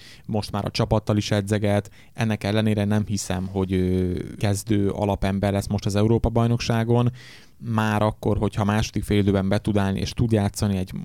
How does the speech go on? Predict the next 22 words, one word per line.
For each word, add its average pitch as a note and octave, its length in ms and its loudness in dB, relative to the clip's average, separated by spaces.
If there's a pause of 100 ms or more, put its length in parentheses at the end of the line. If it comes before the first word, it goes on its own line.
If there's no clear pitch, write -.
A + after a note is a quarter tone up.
mondjuk - 240 -4
húsz-harminc G#2 580 2
perceket, - 420 -2
akkor G#2+ 240 -2
szerintem G2+ 420 -2
jók A2+ 220 2
vagyunk, C3 420 2
de G#2+ 480 0
nem A#2+ 140 2
megoldhatatlan G#2 760 0
feladat G#2 380 0
a G#2+ 40 -4
középpálya G#2+ 880 0
nélküle A2 520 0
sem. A#2 540 0 (160)
Volt A2 240 2
már A2 160 0
erre G#2+ 180 2
példa A2+ 420 2
is, A#2+ 340 4
Nagy A2 180 2
Ádámmal, G#2 800 2